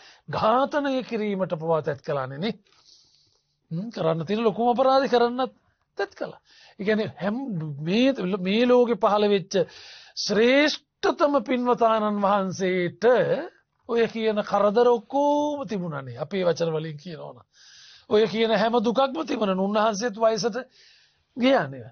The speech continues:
උන්වහන්සේත් ලෙඩ දුක් ආදීන් පීඩා වින්දානේ. උන්වහන්සේ කොච්චර නින්දා අපහාස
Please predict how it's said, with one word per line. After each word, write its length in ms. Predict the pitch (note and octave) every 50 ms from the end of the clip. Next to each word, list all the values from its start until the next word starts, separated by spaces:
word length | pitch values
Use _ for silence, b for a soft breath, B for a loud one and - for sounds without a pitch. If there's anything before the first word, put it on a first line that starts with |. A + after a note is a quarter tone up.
| _ _ _
උන්වහන්සේත් 600 | - E3+ F3 F#3+ G#3+ G#3 F#3+ G3+ A#3+ A#3 G3 A3+
ලෙඩ 220 | A3 G#3+ G#3 A3+ A#3
දුක් 320 | G#3+ A#3+ A3 - _ -
ආදීන් 400 | - A3+ A3 G3+ A#3 A#3+ A#3 A3 G3
පීඩා 380 | - B3+ C4 C4 B3 A#3 G#3+ F#3
වින්දානේ. 440 | E3+ D#3+ D3+ C3+ C3+ C3 B2 A#2 A#2+ _ _ _ _ _ _ _ _ _ _ _ _ _ _ _ - -
උන්වහන්සේ 640 | D#3 G3 G#3+ A3+ G3+ G#3+ G#3+ F3 - A3+ A3 G#3+ G#3+ G3+ B B B B
කොච්චර 400 | B - B3+ - - - D4+ C#4+ B3+
නින්දා 340 | A#3 A#3 A#3+ A#3 A3 A3 G3+
අපහාස 360 | F#3+ D3+ F3+ F3 F3 D#3+ C3